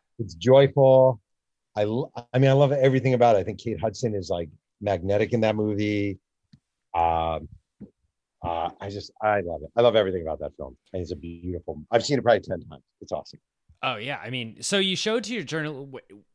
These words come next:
Speaker 2: after you show it to your journalism class, I understand that people should probably just sign up and, and, you know, attend your journalism class. But if you're giving, what's the, what's the lecture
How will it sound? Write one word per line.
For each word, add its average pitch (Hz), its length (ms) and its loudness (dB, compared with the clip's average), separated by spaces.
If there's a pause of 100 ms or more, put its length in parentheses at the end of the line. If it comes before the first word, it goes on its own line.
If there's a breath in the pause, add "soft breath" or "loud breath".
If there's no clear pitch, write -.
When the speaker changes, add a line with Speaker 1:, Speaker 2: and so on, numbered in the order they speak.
(400)
Speaker 2:
after 175 340 -4
you 208 140 -6
show 180 200 -4
it 170 100 -4
to 147 100 -10
your 139 100 -8
journalism 110 500 -10
class, 101 300 -12
I 135 80 -2
understand 147 400 -6
that 117 80 -12
people 139 220 -10
should 120 140 -14
probably 139 280 -6
just 123 220 -10
sign 135 280 -4
up 120 220 -6
and, 107 160 -10
and, 101 300 -14 (200)
you 113 120 -14
know, 92 200 -16 (300)
attend 156 400 -4
your 151 100 -4
journalism 120 540 -10
class. 95 340 -14
But 120 140 -12
if 127 140 -12
you're 135 120 -12
giving, 151 520 -10
what's 151 240 -12
the, 139 100 -20
what's 160 240 -14
the 180 60 -14
lecture 123 640 -12